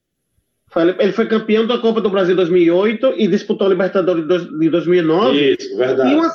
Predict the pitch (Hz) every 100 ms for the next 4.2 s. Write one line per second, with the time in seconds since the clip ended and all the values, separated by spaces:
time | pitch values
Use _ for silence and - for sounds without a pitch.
0 | - 294 294 320 320 277 254 202 277 285
1 | - 277 285 269 277 262 - 311 294 285
2 | 214 262 302 196 185 220 294 - 320 320
3 | 285 254 233 214 202 190 180 185 175 147
4 | 127